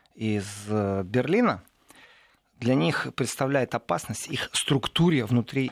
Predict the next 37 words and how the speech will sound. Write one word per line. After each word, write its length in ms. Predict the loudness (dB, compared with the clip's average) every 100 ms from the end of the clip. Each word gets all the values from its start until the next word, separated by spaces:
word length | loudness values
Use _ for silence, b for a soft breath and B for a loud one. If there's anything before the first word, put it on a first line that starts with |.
| 0
их, 320 | 2 2 -2 B B B B -10
э, 260 | -4 -2 -2
традиций. 600 | -2 0 -2 -4 -6 -10 -20 _ b b b b b b b _ _ _ _
Да, 220 | -4 -4 -12 -8
так 200 | -4 -2
оно 160 | 0
и 80 | 0
есть. 220 | -2 -2 -4
Объясню. 420 | -4 -2 -4 -4 -12 _ _ _
Э, 640 | -2 0 2 0 -2 -4 -6
вот 160 | -8 -2
когда 200 | 2 2
я 40 |
говорю, 200 | 2 0
что 160 | 0 0
западноберлинцы 920 | 0 0 -2 2 2 2 2 2 2
иные, 460 | 2 2 0 -4 -10 _ _ _ _ _
э, 120 | -4 -2
что 260 | 0 2
они 200 | 4 4
по-другому 680 | 2 2 2 4 4 4 2 -2
выглядят, 760 | -2 2 2 2 -2 -4 -8 -4
вот 160 | -2
Берлин, 420 | 2 0 2 2
он 80 | 2
совсем 460 | 2 -2 0 0 0
иной. 280 | -2 -4 -8
Вот 120 | -4
западноберлинцы, 760 | -2 -2 0 0 2 2 0 0
между 220 | -2 -2
прочим, 400 | -4 -4 -2 -2
они 160 | 0 -2
смогли 340 | -2 -2 -2
перекинуть 600 | -4 -6 -4 -2 -2 -4
свое 220 | -6 -6
восприятие 580 | -6 -8 -2 -2 -2 -8
жизни 380 | -6 -6 -6